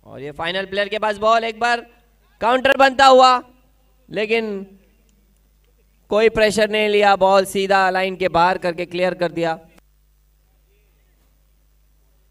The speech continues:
टीएमसी के वश में ball, अभी टीएमसी का थ्रो, अच्छा थ्रो और अच्छा move। टीएमसी के पास एक बार फिर ball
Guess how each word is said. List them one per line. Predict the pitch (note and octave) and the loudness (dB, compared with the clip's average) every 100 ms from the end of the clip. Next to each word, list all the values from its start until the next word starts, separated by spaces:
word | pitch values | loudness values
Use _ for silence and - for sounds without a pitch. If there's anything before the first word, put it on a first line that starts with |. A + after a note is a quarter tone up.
| _ _ _ _ _ _ _ _ - | _ _ _ _ _ _ _ _ -4
टीएमसी | D#3+ F3 E3+ F3+ | -2 -2 -2 -2
के | F3+ F3 E3+ | 2 2 0
वश | - - _ _ _ _ | -4 -16 _ _ _ _
में | E3+ | -10
ball, | E3 F3 | -2 0
अभी | E3+ E3+ | 2 -2
टीएमसी | E3+ F3+ F3+ F3+ | 0 -2 0 0
का | F3+ F3+ | 2 2
थ्रो, | F3+ F#3+ F#3+ F#3 - _ _ _ _ _ _ _ D5+ _ _ _ _ _ _ _ _ _ _ | 6 6 6 2 -14 _ _ _ _ _ _ _ _ _ _ _ _ _ _ _ _ _ _
अच्छा | C#3+ D3 F#3+ F#3 | -10 -2 0 0
थ्रो | F#3+ G3 | 4 6
और | G3+ G3+ F#3+ G3 | 6 6 4 0
अच्छा | - - D#3+ G#3 | -4 -8 -4 -2
move। | G#3 A3 A#3 G#3+ - - _ _ _ _ _ _ _ _ _ _ _ _ _ _ _ _ _ _ _ _ _ _ F3 | 4 8 8 6 0 -20 _ _ _ _ _ _ _ _ _ _ _ _ _ _ _ _ _ _ _ _ _ _ -4
टीएमसी | G3 G#3 A3 | -2 -2 0
के | A#3 | 2
पास | A#3 | 4
एक | A#3 A3+ | 4 4
बार | A#3+ | 4
फिर | A3+ B3 | 6 4
ball | A#3 B3 B3 | 8 8 8